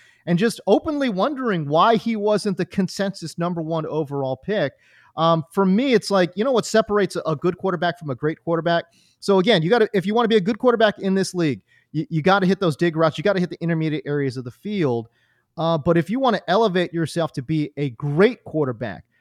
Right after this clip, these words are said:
not only can you do those things, but, man, you gotta hit a defense over the top. And that, to me, is an ability that I thought C J Stroud had with him in spades coming out of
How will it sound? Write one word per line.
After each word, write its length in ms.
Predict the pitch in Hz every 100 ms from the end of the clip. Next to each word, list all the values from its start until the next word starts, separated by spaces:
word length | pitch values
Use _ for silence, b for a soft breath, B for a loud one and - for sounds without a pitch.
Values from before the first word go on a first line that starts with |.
| _
not 200 | 143 196
only 180 | 247 233
can 160 | - 190
you 100 | 185
do 220 | 156 170
those 380 | 123 185 226 208
things, 300 | 165 147 127
but, 200 | 139 -
man, 320 | 139 156 160
you 160 | 147 175
gotta 280 | 160 117
hit 220 | 95 139 143
a 80 |
defense 480 | 110 135 131 131 123 -
over 260 | 123 127
the 120 | 117 98
top. 420 | - 107 127 -
And 200 | 127 110 -
that, 380 | 165 202 196 -
to 120 | 151
me, 520 | 147 185 190 143 123 b b b
is 160 | 170 143
an 80 | 151
ability 460 | 120 165 175 156
that 140 | 139 143
I 100 | -
thought 220 | 185 143
C 160 | - 160
J 180 | 160
Stroud 400 | 143 - 160 156
had 380 | 127 139 151 147 -
with 260 | 147 151 147
him 180 | 143 127
in 160 | 147 139
spades 500 | - - 175 151 135
coming 300 | - 143 139
out 100 |
of 80 | 131